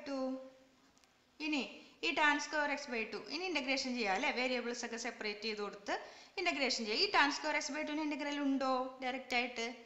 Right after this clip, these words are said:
ഇല്ല. അപ്പോൾ അതിനെങ്ങനെ എഴുതിയിട്ടാ ചെയ്യാറ്? സി square-ൻ്റെ ഫോമിലേക്ക് എഴുതും, അല്ലേ? സി square x by two minus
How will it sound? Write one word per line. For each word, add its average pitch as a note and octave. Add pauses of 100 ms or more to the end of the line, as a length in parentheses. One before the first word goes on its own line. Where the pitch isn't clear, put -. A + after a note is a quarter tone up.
(340)
ഇല്ല. F#4+ (460)
അപ്പോൾ D4+
അതിനെങ്ങനെ D#4+
എഴുതിയിട്ടാ D4+
ചെയ്യാറ്? C#4 (540)
സി C4 (140)
square-ൻ്റെ E3+
ഫോമിലേക്ക് E3
എഴുതും, D#3
അല്ലേ? D#4+ (500)
സി B3 (120)
square G3+
x - (140)
by F3 (180)
two C#4+ (960)
minus C4